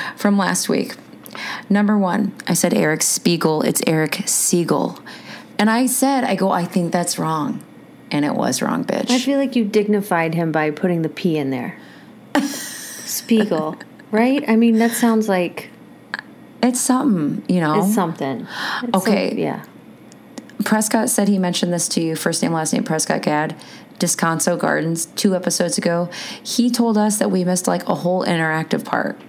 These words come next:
Speaker 2: Yeah.
Speaker 1: I
Speaker 2: I've
Speaker 1: literally
Speaker 2: been, I've been there twice and I haven't seen this.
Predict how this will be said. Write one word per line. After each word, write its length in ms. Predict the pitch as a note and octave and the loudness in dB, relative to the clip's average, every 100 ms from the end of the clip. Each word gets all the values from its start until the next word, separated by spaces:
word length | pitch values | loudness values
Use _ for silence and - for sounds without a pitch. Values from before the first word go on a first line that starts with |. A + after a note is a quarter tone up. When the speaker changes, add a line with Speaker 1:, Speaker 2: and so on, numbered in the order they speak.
| - - | -20 -2
Speaker 2:
Yeah. 540 | A#3 B3+ C4+ B3 - - - - - - - - - - - - | 2 2 2 0 -4 -10 -20 -20 -20 -20 -20 -20 -20 -20 -12 -2
Speaker 1:
I 100 | B3 | 0
Speaker 2:
I've 80 | C#4 | 2
Speaker 1:
literally 500 | B3 D4+ C#4 - D4+ | 4 4 4 4 4
Speaker 2:
been, 140 | - | 2
I've 220 | A#3 C#4 B3+ | 2 2 4
been 200 | D4 C4+ | 4 4
there 140 | C4 | 2
twice 680 | G#3+ - A#3+ B3+ C4 B3 - | -2 -2 2 2 2 0 0
and 120 | F#3 | 0
I 60 | F3 | 2
haven't 360 | E3+ D3 C#3+ | 0 0 -4
seen 260 | - C3 G#2+ | -4 -4 -4
this. 380 | - - - | -8 -10 -14